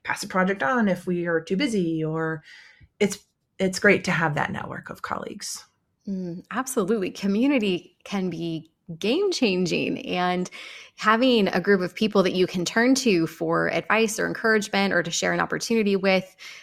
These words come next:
Speaker 2: that, that's priceless.
Speaker 1: Yes.
Speaker 2: Now, I always love to ask with every interview that I have here on the podcast, is there, you know, kind of a final piece of advice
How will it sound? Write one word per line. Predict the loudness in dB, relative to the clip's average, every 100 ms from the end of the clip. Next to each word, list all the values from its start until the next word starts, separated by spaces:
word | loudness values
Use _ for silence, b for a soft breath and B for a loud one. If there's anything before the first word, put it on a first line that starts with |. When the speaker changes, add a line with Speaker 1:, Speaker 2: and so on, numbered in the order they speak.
| B
Speaker 2:
that, | 6 6 4 2
that's | 2 2
priceless. | 0 0 2 0 -2 -2 -2 -6 -18 _ B B B B
Speaker 1:
Yes. | B B -20 -20 -16 -2
Speaker 2:
Now, | 4 6 6 4
I | 2 4 4 4 2 -4 _
always | -4 0 2 2 0
love | 2 6 6 6
to | 2 8
ask | 8 8 4 0
with | 0 -2 -2
every | 2 4 4 2
interview | 4 2 2 2
that | 2
I |
have | 2 2 0
here | -2 -2
on | -2
the | -2
podcast, | -4 -6 -4 -4 -4 -4 -12 -6
is | -4 -2
there, | -2 0 -2 -2 -2
you | -2
know, | -2
kind | -2 -2
of | -4
a |
final | -2 0 0
piece | -2 -2 0
of | 0
advice | 2 4 2 0